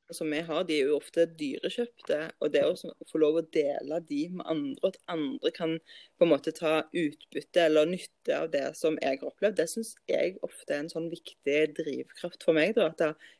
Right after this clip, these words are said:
kan jeg liksom bare hjelpe en, så har jeg mye å gå på,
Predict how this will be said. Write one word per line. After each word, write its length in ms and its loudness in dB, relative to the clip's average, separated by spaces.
kan 160 2
jeg 160 2
liksom 200 -6
bare 180 2
hjelpe 340 -4
en, 300 -2
så 180 -6
har 180 -4
jeg 300 -6
mye 360 4
å 80 10
gå 160 6
på, 140 0